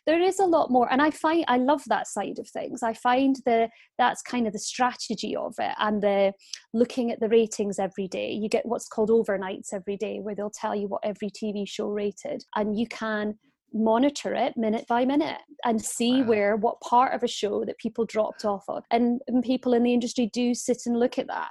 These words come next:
Speaker 1: and work out, well, where did we position? And, and, and, and, you know, I know in the daytime sphere where I kind of was working, and also,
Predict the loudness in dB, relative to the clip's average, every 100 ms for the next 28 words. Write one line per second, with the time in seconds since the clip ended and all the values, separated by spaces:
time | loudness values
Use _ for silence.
0 | -4 -2 2 0 -2 -2 -2 -2 -2 0
1 | 0 -4 -20 _ 0 2 2 -2 -4 -6
2 | -4 -2 -2 -2 -4 -2 -2 -2 -2 -2
3 | -2 -2 -2 -4 -8 -14 -4 -2 0 0
4 | 0 0 0 0 -2 -4 _ _ -6 -2
5 | 0 -2 -4 -8 -8 -8 -4 -4 -4 -6
6 | -10 -10 -10 -12 -6 -8 -4 -2 0 -2
7 | 0 0